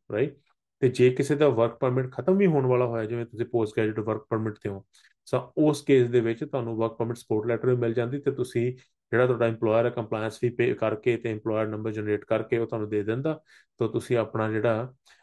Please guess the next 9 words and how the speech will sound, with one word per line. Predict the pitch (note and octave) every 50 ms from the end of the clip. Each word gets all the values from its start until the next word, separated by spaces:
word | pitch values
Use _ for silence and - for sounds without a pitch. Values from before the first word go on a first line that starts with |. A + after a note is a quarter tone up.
| _ _ -
ਅਹ, | G#2 G2+ G2+ F#2+
ਵਰਕ | G2 A2 A2 G#2+ -
ਪਰਮਿਟ | - A2+ G#2+ G#2 G#2 G#2 -
ਵੀ | A2 B2+ -
ਐਕਸਟੈਂਡ | - - - - A#2 F#2+ F#2 - - - _ _ _
ਕਰਾ | - G#2 G2+ G2+ G2+
ਸਕਦੇ | F#2+ - F#2+ F#2 F#2 G2 F#2
ਹੈਗੇ | F2+ F#2 G#2+ G2+
ਆ | G2+